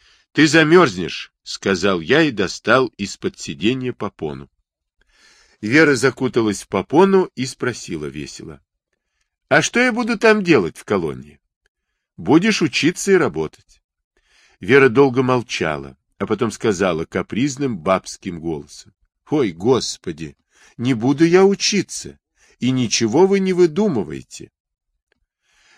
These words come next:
Надвинулась облачная, темная, тревожная ночь. Мы ехали уже полевой дорогой, широко размахиваясь на раскатах.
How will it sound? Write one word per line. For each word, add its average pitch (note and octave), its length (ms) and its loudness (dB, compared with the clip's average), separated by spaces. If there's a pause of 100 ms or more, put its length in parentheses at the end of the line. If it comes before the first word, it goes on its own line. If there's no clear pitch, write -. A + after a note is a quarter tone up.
(140)
Надвинулась G3 920 2 (120)
облачная, A2 840 0
темная, D3 580 2
тревожная F#2 720 -2
ночь. C#2+ 480 -20 (1040)
Мы G3+ 240 4
ехали D#3 720 2
уже A2+ 340 2
полевой F#2+ 520 0
дорогой, D3+ 640 0
широко A#2 760 0
размахиваясь B2+ 1160 -2
на F#2 140 -4
раскатах. - 760 -12